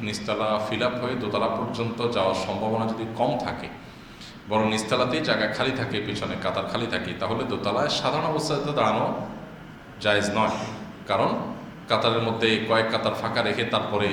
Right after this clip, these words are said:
বিচ্ছিন্নভাবে দাঁড়ানো এটা সুন্নাহ নয়, সুন্নাহ সম্মত নয় এবং জামাতবদ্ধ নামাজের ক্ষেত্রে এটা ত্রুটি, যেটা কেউ কেউ করেন। তো চেষ্টা করা উচিত যত অসুস্থ হোক না কেন আপনি মূল জামাতের সাথে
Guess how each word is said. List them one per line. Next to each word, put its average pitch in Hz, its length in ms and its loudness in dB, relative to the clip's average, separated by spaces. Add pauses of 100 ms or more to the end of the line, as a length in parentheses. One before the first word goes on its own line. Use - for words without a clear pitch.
বিচ্ছিন্নভাবে 107 800 0
দাঁড়ানো 101 480 2
এটা 113 340 -2
সুন্নাহ 113 480 0
নয়, 123 180 0
সুন্নাহ 104 440 0
সম্মত 113 400 0
নয় 156 240 0
এবং 113 200 2
জামাতবদ্ধ 117 520 0
নামাজের 104 380 0
ক্ষেত্রে 117 240 -2
এটা 107 120 -6 (100)
ত্রুটি, 151 220 -2
যেটা 104 220 -2
কেউ 95 160 -4
কেউ 85 280 -4
করেন। 101 200 2 (880)
তো 101 420 4 (1200)
চেষ্টা 156 260 4
করা 180 160 4
উচিত 175 360 4
যত 156 120 2
অসুস্থ 135 320 -2
হোক 143 240 0
না 143 80 0
কেন 143 180 -2
আপনি 147 220 -2
মূল 127 180 0
জামাতের 110 300 0
সাথে 120 220 -2